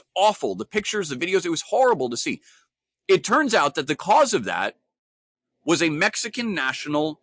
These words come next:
oil company, literally socialism, that screwed up and did not invest in maintenance under the sea. And Gavin Newsom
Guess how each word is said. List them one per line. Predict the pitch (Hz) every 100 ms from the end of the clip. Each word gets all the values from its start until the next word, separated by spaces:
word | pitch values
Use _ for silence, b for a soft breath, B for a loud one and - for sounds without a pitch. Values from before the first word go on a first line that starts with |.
| _
oil | 214 247 185
company, | - 76 - 71 67 _ _ _ _ _
literally | 151 190 339 330 294 269 240
socialism, | - 202 - 104 78 71 73 - _ _ _ _ _
that | 147 165
screwed | - - 208 294
up | 233 135 -
and | 147 131
did | 180 196
not | 190 202
invest | 190 120 113 120 - - _ _
in | 170 160 160
maintenance | 190 233 143 110 123 - - - - - _ _
under | 156 165 165
the | 156
sea. | - 135 80 - _ _ _ _ _ _ 151
And | 147
Gavin | 160 220 269 294
Newsom | 247 196 143 120 147